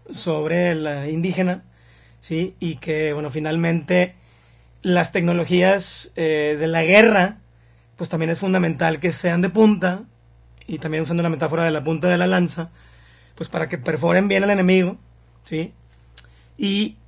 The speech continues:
en la práctica social de la compra de una tecnología, pues la punta de lanza de la tecnología se patenta para que los grupos sociales, culturales, políticos estén al frente de otros,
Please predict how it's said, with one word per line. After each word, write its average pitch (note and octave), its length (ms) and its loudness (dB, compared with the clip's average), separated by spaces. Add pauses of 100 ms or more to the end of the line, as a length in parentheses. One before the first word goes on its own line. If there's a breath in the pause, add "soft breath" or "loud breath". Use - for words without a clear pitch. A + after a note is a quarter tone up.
en F3 160 0
la E3+ 160 0
práctica G3 580 4
social F#3+ 540 2
de F#3 80 0
la D#3+ 120 0
compra F3 280 2
de F3+ 40 4
una F#3 140 2
tecnología, F#3 640 -2 (200 soft breath)
pues D#3+ 140 -4
la E3 180 0
punta F#3 300 2
de G#3+ 100 6
lanza G3 280 2
de G3+ 40 2
la G3 100 -2
tecnología F3 580 0 (240 soft breath)
se - 260 -2
patenta G3 840 4 (320 soft breath)
para E3 180 -2
que E3+ 80 -8
los D3+ 220 -8
grupos E3+ 320 -2
sociales, G#3 480 2
culturales, F3 640 0
políticos F#3+ 680 -4 (200 soft breath)
estén E3+ 260 -4
al F3 100 0
frente F#3 300 2
de B3+ 80 10
otros, A#3+ 500 4